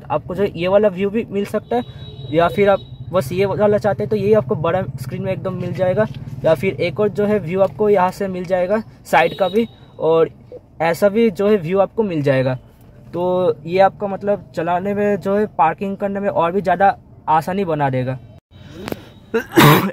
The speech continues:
एमआईडी के जो है आपको फीचर्स थोड़ा दिखा देते हैं। यहाँ से जो है मैंने चेंज किया तो यहाँ पे आपको ड्राइविंग टाइम दिखा देगा कितना टाइम से जो है आप चला रहे हैं। और ये अभी मैं दिखा रहा हूँ,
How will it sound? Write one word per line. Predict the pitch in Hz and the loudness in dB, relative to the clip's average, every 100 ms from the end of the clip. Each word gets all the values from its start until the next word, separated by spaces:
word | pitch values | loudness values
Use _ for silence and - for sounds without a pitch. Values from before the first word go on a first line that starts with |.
| 165 | -4
एमआईडी | 175 196 202 214 | -2 -2 -2 -6
के | 214 | -6
जो | 190 | -6
है | 208 220 | -6 -2
आपको | 214 190 - | -2 -4 -8
फीचर्स | 190 170 180 185 190 | -6 -4 -4 -4 0
थोड़ा | 180 175 - | 0 0 -6
दिखा | 139 147 175 | -6 -2 0
देते | 170 165 196 | 0 -2 -4
हैं। | 196 - - - | -4 -12 -20 -2
यहाँ | 151 175 | 2 2
से | 185 | 2
जो | 175 185 | -4 -2
है | 190 | -2
मैंने | 180 175 | -2 -4
चेंज | - 156 165 | -4 -6 -6
किया | - 175 | -4 -6
तो | - 185 - - - 202 202 202 214 - - - - - - | -4 -6 -8 -18 -20 -18 -18 -18 -18 -18 -20 -20 -20 -20 -8
यहाँ | 143 185 | 4 4
पे | 202 | 6
आपको | 214 208 | 0 -2
ड्राइविंग | 156 160 170 196 | 2 4 4 2
टाइम | 196 190 190 | 0 -2 -2
दिखा | 180 185 | -2 -2
देगा | 185 202 | -2 -2
कितना | 190 - 175 | -4 -6 -4
टाइम | 170 | -4
से | 170 175 | -4 -4
जो | 180 | 2
है | |
आप | 180 170 | 2 0
चला | 165 156 160 | -2 0 2
रहे | 180 | 0
हैं। | 202 - - 143 | -4 -14 -14 -4
और | 143 | -2
ये | 151 170 180 | 2 2 2
अभी | 175 185 180 | 2 2 2
मैं | 175 170 165 156 | 0 0 -2 -4
दिखा | 147 175 | -4 -2
रहा | 170 | 0
हूँ, | 175 | 0